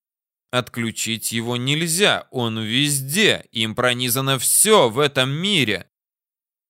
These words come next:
Неожиданно потухший шар ожил и засиял прежним светом, покрывшись радужными переливами, как новогодняя елка.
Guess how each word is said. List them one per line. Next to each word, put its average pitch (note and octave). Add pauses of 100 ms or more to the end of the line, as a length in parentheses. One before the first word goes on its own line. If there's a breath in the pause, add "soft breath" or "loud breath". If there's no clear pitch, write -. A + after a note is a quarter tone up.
(500)
Неожиданно B2
потухший A#2
шар C#3+
ожил B2+
и C3
засиял B2+
прежним B2+
светом, A#2
покрывшись A#2
радужными A2+
переливами, A2
как -
новогодняя A2+
елка. G2+